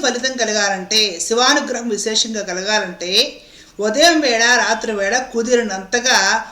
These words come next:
భగవన్ నామస్మరణ చేసుకోండి. శివనామస్మరణ చేసుకోండి. హర హర మహాదేవ అని, నమ శివాయ అని ఈ విధంగా బయటికి, బయటికి కుదరకపోతే మనసులో మానసికంగా అయినా కూడా నిరంతరము స్మరించుకోవడం ఒక పద్ధతి. దానివలన ఆ శివరాత్రి రోజున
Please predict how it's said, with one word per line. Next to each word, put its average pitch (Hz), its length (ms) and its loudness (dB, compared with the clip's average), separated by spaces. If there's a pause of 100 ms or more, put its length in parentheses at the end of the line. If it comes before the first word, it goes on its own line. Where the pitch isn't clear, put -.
(220)
భగవన్ 269 360 0
నామస్మరణ 214 640 -2
చేసుకోండి. 180 560 -6
శివనామస్మరణ 254 720 0
చేసుకోండి. 247 460 -2
హర 226 180 0
హర 240 200 -6
మహాదేవ 214 460 -2 (100)
అని, 220 120 -4
నమ 202 220 -8
శివాయ 196 340 -2 (220)
అని 214 180 -4 (460)
ఈ 226 80 -8
విధంగా 247 320 2 (100)
బయటికి, 220 380 -4 (100)
బయటికి 226 300 -4
కుదరకపోతే 214 440 -6 (100)
మనసులో 233 440 -4
మానసికంగా 220 640 -4
అయినా 196 220 -4 (100)
కూడా 220 160 -6
నిరంతరము 214 540 -6
స్మరించుకోవడం 208 920 -6
ఒక - 160 -12
పద్ధతి. 190 320 -10 (420)
దానివలన 214 460 0 (140)
ఆ - 20 4 (120)
శివరాత్రి 226 640 0
రోజున 247 300 0